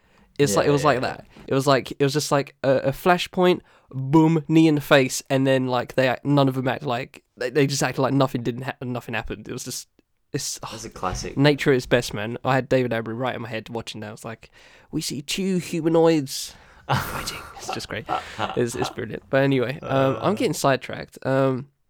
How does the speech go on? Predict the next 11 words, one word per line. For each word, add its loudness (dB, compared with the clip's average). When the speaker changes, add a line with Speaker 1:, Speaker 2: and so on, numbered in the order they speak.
Speaker 1:
I 0
feel 2
like 2
on 4
the 0
T 2
pab 2
front, 2
um, 0
I, 0
uh, -10